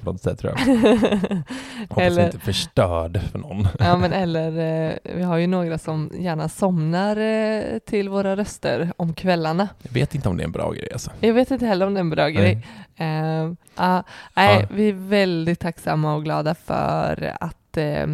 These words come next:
Speaker 2: den här stora förändringen för oss
Speaker 1: Mm.
Speaker 2: som Sparmakarna har tagits emot så himla fint.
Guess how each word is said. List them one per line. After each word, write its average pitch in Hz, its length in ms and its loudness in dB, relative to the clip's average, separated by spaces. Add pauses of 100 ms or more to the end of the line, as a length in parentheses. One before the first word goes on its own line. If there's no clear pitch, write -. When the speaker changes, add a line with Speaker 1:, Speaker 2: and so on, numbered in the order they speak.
(520)
Speaker 2:
den 180 140 -4
här 180 480 -4 (180)
stora 190 540 2
förändringen 165 680 2
för 175 200 2
oss 220 500 0 (160)
Speaker 1:
Mm. 92 200 6
Speaker 2:
som 139 160 6
Sparmakarna 170 840 2 (180)
har - 360 -4
tagits 170 400 -2
emot 190 400 2
så - 120 -8
himla 151 800 -2
fint. - 680 -2